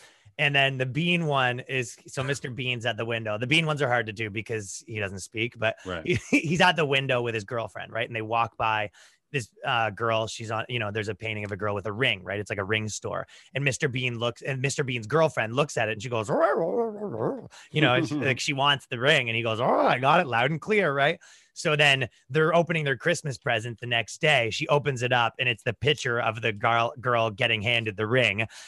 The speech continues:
Speaker 1: And at this point, she goes, you know, she starts crying and he goes, "Oh, I don't, what's wrong?" And then he goes, "I know what's wrong." And then he pulls out the ring case and hands it to her. And she goes, "Oh, you did get me the ring." And she opens it up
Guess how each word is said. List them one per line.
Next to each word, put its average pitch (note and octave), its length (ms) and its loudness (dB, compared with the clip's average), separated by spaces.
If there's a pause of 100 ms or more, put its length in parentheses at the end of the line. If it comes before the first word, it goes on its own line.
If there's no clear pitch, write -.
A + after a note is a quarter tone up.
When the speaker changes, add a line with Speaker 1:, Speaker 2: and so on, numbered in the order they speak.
(260)
Speaker 1:
And D3+ 120 6
at C#3+ 120 4
this D#3+ 160 2
point, C3 320 -2
she C3 140 -8
goes, A2 300 -4
you D3+ 60 -2
know, A2 160 0
she B2+ 160 -8
starts G#2+ 300 -6
crying C#3 420 4
and C3 80 -2
he C3 60 -4
goes, B2+ 260 -2
"Oh, F#3+ 240 0
I F#3 100 -4
don't, F#3 160 -2
what's F#3+ 180 -4
wrong?" G#3 280 4
And F3 60 2
then E3 80 2
he D#3+ 60 2
goes, C3+ 220 0
"I E3+ 220 6
know D3 200 0
what's A#2+ 200 -2
wrong." A2+ 300 2 (260)
And C#3+ 80 -2
then C#3 80 2
he C3+ 80 0
pulls C#3+ 400 0
out B2 260 2
the A#2 120 0
ring C#3 320 2
case G2+ 480 -6 (320)
and C3+ 180 -2
hands D3+ 380 4
it B2 120 -2
to A#2+ 140 -2
her. G#2+ 180 0 (220)
And D#3 80 -4
she F3+ 80 0
goes, F3 240 2
"Oh, G3+ 160 8
you F#3+ 180 6
did F#3+ 220 2
get F#3 140 2
me E3+ 80 -2
the D#3 80 0
ring." D3 180 -2
And B2+ 80 -4
she - 160 -8
opens D#3+ 380 -2
it C#3 80 0
up C3+ 280 4